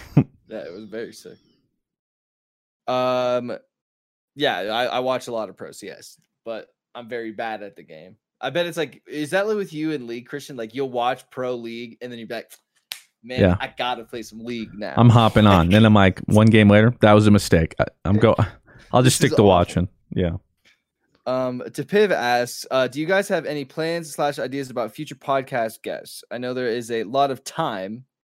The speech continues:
Speaker 2: They have about in time bold. Um, till the next guest, uh, episode. Uh, but just wondering. P S, my name is pronounced like the Pokemon Tepig. Um,
Speaker 1: So it's
Speaker 2: not
Speaker 1: Tepiv.
Speaker 2: Tepi-, oh,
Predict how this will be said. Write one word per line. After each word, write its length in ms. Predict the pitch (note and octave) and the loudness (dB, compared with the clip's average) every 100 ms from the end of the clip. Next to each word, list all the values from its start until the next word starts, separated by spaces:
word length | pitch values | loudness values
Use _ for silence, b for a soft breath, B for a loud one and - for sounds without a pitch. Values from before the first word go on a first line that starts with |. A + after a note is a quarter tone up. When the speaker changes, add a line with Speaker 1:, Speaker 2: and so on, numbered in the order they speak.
| - | -10
Speaker 2:
They 80 | A#2 | -8
have 120 | G2+ - | -8 -12
about 360 | A#2+ C#3+ F3 | -4 -2 -2
in 120 | B2+ A2+ | -4 -10
time 340 | C3+ A#2+ A2 - G#2 - | -8 -8 -8 -14 -18 -10
bold. 380 | A#2 D#2 C2 _ _ _ _ _ _ _ - | -10 -10 -16 _ _ _ _ _ _ _ -4
Um, 360 | B2 B2+ B2 G2+ | 0 0 -4 -12
till 340 | - D3 C#3 B2+ | -4 0 0 -2
the 440 | A#2 B2+ A#2+ A#2 | -2 0 0 0
next 280 | A#2 C3+ - | -4 -6 -6
guest, 520 | - A#2+ A#2+ B2+ - _ _ | -2 -2 -2 -8 -20 _ _
uh, 240 | A2 B2 A2 | -4 -2 -2
episode. 720 | B2 B2 C3 B2+ A#2 A2 C3+ - _ - | -4 -6 -8 -4 -4 -4 -8 -14 _ -12
Uh, 160 | A#2+ A2+ | -8 -8
but 200 | B2 A#2 | -8 -6
just 200 | D#3+ D#3+ | -6 -4
wondering. 360 | D#3 G#2 F#2 | -6 -6 -12
P 180 | - D3+ | -6 -2
S, 200 | C3+ C3 | -2 -4
my 100 | A#2+ | -8
name 180 | B2 A#2 | -8 -8
is 140 | B2 | -10
pronounced 400 | - B2 A#2 A#2 | -8 -8 -8 -10
like 200 | - A#2+ | -8 -8
the 80 | A2 | -8
Pokemon 540 | - D3 A#2+ A2 F#2 F#2 | -8 -8 -6 -10 -12 -16
Tepig. 420 | - A2+ D#2+ - _ _ _ _ _ _ _ _ _ - | -16 -14 -14 -16 _ _ _ _ _ _ _ _ _ -6
Um, 520 | A2 G#2 F#2+ F#2+ - _ _ - | -4 -4 -6 -10 -18 _ _ -2
Speaker 1:
So 140 | A#2 | 0
it's 40 | A2 | 2
Speaker 2:
not 200 | C3+ C#3+ | 2 0
Speaker 1:
Tepiv. 220 | - E2+ B2 | 0 -2 -4
Speaker 2:
Tepi-, 280 | - C3 - - _ _ - | -8 -6 -6 -10 _ _ -8
oh, 180 | A#2 | -6